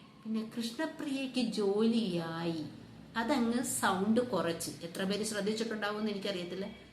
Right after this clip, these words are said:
"കൃഷ്ണപ്രിയയ്ക്ക് ജോലിയായി." അത് വളരെ സൗണ്ട് കുറച്ച് പറഞ്ഞത്. ഒരു കാര്യം ചോദിക്കട്ടെ,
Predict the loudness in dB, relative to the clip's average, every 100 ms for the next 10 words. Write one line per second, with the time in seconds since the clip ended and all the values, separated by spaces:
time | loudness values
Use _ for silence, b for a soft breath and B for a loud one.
0 | B -20 -14 -10 -6 -6 -2 -2 0 0
1 | 0 0 2 0 -2 -8 -14 -18 -20 -20
2 | -20 -20 -20 -20 -20 -20 -20 _ _ _
3 | _ -2 2 4 4 4 4 4 0 -8
4 | -16 -20 -20 -20 -8 -4 0 0 0 0
5 | 0 -2 -2 -4 0 0 2 -2 -4 -8
6 | -12 -14 -18 -20 -18 -16 -14 -14 -10 0
7 | 4 4 4 2 2 0 -2 -6 -8 -12
8 | -14